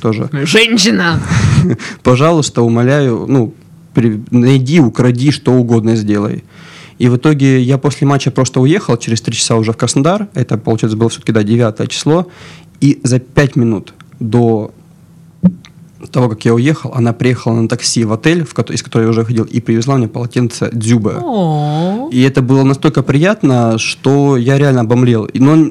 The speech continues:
Speaker 1: тут, кстати, возможно, будут шутки, что оно было использовано. Нет, возможно, Дзюба не моется, потому что полотенце было полностью сухое. Возможно, он вонючка. Маленький инсайт.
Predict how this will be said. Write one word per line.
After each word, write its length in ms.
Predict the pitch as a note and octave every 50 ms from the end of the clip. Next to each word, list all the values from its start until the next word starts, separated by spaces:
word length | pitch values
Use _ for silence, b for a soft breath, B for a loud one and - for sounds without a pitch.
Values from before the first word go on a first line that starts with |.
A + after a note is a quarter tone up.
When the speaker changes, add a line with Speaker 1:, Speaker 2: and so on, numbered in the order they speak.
| - - -
Speaker 1:
тут, 360 | E3 E3 D#3+ - - - D3+
кстати, 280 | - - D3+ - - C3+
возможно, 480 | C3+ B2 C3 B2+ C#3 D3+ D3+ C3 C3
будут 220 | B2 A#2+ C3 C3 B2+
шутки, 540 | - C#3+ B2+ - - B2+ B2 A#2 A#2 A#2 A#2
что 300 | A2 - - - - B2
оно 160 | B2 B2+ C3 A#2+
было 220 | A2+ A#2+ A#2 A#2
использовано. 480 | A2+ - C3 - C#3 C#3 B2 A#2 A#2+ A#2+
Нет, 280 | B2+ D#3 F3+ F3 - -
возможно, 840 | - A2 A2+ A#2+ B2+ A#2+ C3+ D#3 D#3+ D#3 C3+ B2+ A#2+ A#2 A2+ A2 A#2
Дзюба 280 | A#2+ A2+ C3 C#3 A#2+ B2
не 100 | A#2+ A#2+
моется, 420 | B2+ D3 F3+ G3 D3+ D3+ - - B2
потому 320 | - - - B2+ A#2+ A#2+
что 160 | - - A#2
полотенце 360 | - C3 B2 - E3+ D#3 -
было 120 | G#2+ G#2+ A2
полностью 360 | A2 - C3+ C#3 - - G#2+
сухое. 420 | - - C3 - - A#2 G#2+ A#2
Возможно, 360 | A#2 A#2+ A#2+ B2+ D3+ E3+ E3 C#3
он 120 | B2+ A2+
вонючка. 520 | A2+ C3 B2 A#2 A2 - - - B2 B2 - - B B B B B B B B B B
Маленький 400 | C3 D3+ F3 D3+ B2 - - B2
инсайт. 400 | A2+ A2 - - G#2 G2+ F#2